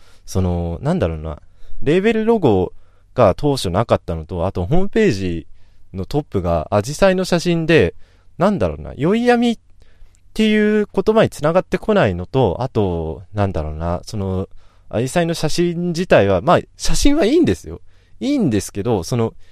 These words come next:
いい写真としてありふれてるいい写真が出てたっていう印象を受けたんですよ。僕はちょっと申し訳ないですけど。だから、あのー、もしかしたらそのビジュアル面を補強できる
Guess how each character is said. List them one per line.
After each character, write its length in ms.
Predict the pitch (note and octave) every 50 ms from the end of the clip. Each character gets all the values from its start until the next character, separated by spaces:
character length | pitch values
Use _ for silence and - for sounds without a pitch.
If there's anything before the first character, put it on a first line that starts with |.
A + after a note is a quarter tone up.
| - - - - - - - - - - - - _ -
い 260 | - B3+ C#4+ D4+ D4+ A#3+
い 20 |
写 160 | - - B2+
真 220 | - - D3+ D3+ D3
と 120 | - D3+
し 80 | - -
て 100 | D3 C3
あ 80 | C3 D3
り 100 | E3 E3+
ふ 160 | - G#3 G3
れ 80 | F3
て 120 | - - F3+
る 140 | F3 F#3+ F3+
い 140 | F3 F3+ F#3
い 40 | E3
写 140 | - G#2+ F#2
真 400 | - - G2 F#2+ F#2 F#2 F2+ - - - - - - _ - - _ _ _ - - _ - F2
が 140 | F2+ F#2+ F#2
出 140 | B2+ C3
て 120 | - A2 F#2
た 140 | - E2+ D#2+
っ 40 |
て 240 | - - - - E2
い 100 | F2 E2+
う 20 | F2+
印 160 | G2+ G2+ G2+
象 120 | - G#2+
を 40 | A#2
受 120 | C3 D#3
け 40 | -
た 80 | - E2
ん 60 | E2
で 60 | D#2
す 80 | - -
よ。 60 | D#2+ D#2
僕 140 | E2+ - E2+
は 80 | D#2+
ち 120 | - - G2
ょ 40 |
っ 20 | E2+
と 120 | F#2+ G2+
申 60 | F#2
し 40 | -
訳 180 | G#2 F#2 G#2 G2
な 100 | G2+ G2+
い 60 | F#2
で 80 | D#2+ D#2
す 80 | -
け 100 | - F2
ど。 200 | F2 E2 E2 - - - - - - - _ - -
だ 120 | F3+ F#3
か 80 | F3 F3
ら、 280 | F3+ F3+ B2+ F2 F2+
あ 60 | A2+
の 100 | A#2+ A#2+
ー、 520 | A#2+ A#2 A#2 A#2 A2+ A#2 A2+ A#2 A2+ - - - - - - - - - - - - - - - - - - - - - - - - - - - - -
も 80 | B2 B2
し 80 | -
か 80 | A2 F#2
し 60 | -
た 40 | - F2+
ら 20 |
そ 140 | - - C3
の 120 | C#3 C#3
ビ 140 | A#2 A#2 B2
ジ 120 | B2+ D3+
ュ 40 | E3
ア 40 | E3+
ル 80 | F3 E3
面 140 | C3+ F#2+
を 40 | F2
補 140 | - - -
強 220 | - C#3+ D3+ D3+
で 140 | C3 C3 B2+
き 140 | - E3+ F3
る 320 | C#3 B2+ A2+ F#2+ E2 -